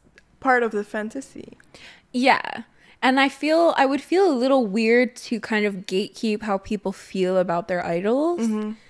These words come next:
Speaker 2: Um, you know, you can do whatever you want in your head.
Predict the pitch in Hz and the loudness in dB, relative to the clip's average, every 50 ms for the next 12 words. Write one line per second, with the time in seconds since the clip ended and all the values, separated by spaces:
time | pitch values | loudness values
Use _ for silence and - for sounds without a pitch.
0 | _ _ _ _ _ _ _ _ _ _ - 208 208 208 196 196 190 190 180 - | _ _ _ _ _ _ _ _ _ _ -2 0 0 0 0 0 -2 -4 -4 -2
1 | - 226 233 240 240 226 269 - 311 294 262 254 262 254 233 220 - 220 - 214 | 0 2 4 4 4 2 2 2 2 2 4 2 2 0 -2 -4 -6 -8 -4 -2
2 | 226 220 226 226 214 220 220 208 185 202 190 190 208 208 175 208 - - 185 185 | 0 2 2 4 4 2 2 2 0 0 0 0 0 0 -2 -4 -6 -6 -4 -4
3 | 185 185 190 196 196 180 170 - 233 | -2 -2 -2 0 0 -2 2 2 2